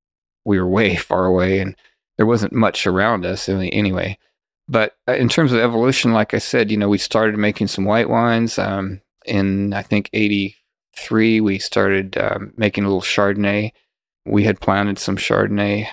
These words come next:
and we also planted Viognier in that year. We didn't make the Viognier till about eighty-five. I think we made a Chenin Blanc one time.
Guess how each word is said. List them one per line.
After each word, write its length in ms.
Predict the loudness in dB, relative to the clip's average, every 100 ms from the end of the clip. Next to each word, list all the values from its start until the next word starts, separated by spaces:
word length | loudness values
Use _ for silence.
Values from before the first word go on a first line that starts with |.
| -18 _ _ _ _ _ -12
and 480 | -8 -8 -8 -10 -10
we 160 | -2 2
also 440 | 2 0 0 0
planted 440 | 0 0 0 -2 -2
Viognier 480 | 0 2 2 -2
in 100 | -4
that 200 | -4 -4
year. 140 | -4 -6
We 100 | -4
didn't 200 | -6 -4
make 200 | -4 -6 _
the 240 | -18 -10 -4
Viognier 440 | 0 0 -2 -6
till 180 | -6 -6
about 280 | -4 -4 -6 -8
eighty-five. 880 | -10 -10 -4 0 2 2 -2 -6 _ _ _ _ _ -6
I 20 |
think 200 | 0 2
we 60 | 4
made 220 | 4 2
a 120 | 0
Chenin 480 | -4 -2 0 2 2
Blanc 360 | 2 0 0 0
one 180 | 0
time. 500 | 0 0 2 0 -2